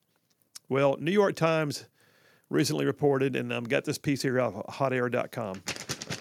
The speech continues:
as of yesterday, Biden is potentially about to reinstate several of Trump's border policies. <laughs> Again, it points out.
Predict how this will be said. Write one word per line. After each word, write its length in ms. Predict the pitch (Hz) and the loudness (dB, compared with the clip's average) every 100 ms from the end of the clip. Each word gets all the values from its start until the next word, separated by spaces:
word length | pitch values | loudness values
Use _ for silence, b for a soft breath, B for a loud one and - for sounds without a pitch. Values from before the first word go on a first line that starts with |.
| - | -2
as 180 | 135 135 | 0 2
of 120 | 123 | 2
yesterday, 580 | 131 123 117 104 104 95 b b - | 0 0 -2 -2 -2 -4 b b -6
Biden 540 | 107 147 196 151 127 131 _ _ _ _ | 2 4 4 2 -4 -8 _ _ _ _
is 120 | 147 - | -8 -6
potentially 560 | 135 - 202 - 131 | -4 -2 0 0 2
about 300 | 117 135 151 | 4 4 2
to 80 | 135 | 0
reinstate 720 | 123 147 135 - 147 135 - - _ - | 0 0 -2 -2 0 0 -4 -12 _ -6
several 360 | - 147 139 | -2 2 2
of 80 | 120 | 0
Trump's 340 | - 139 127 | 0 0 0
border 280 | - 123 120 | -2 -2 0
policies. 640 | - 113 98 - - - - _ _ _ - | 0 -2 -2 -8 -12 -14 -18 _ _ _ -10
<laughs> 380 | 131 - _ - | -10 -12 _ -6
Again, 420 | 123 135 110 92 | -4 -4 -4 -6
it 100 | - | -8
points 260 | 104 - | -8 -4
out. 200 | 101 - | -4 -6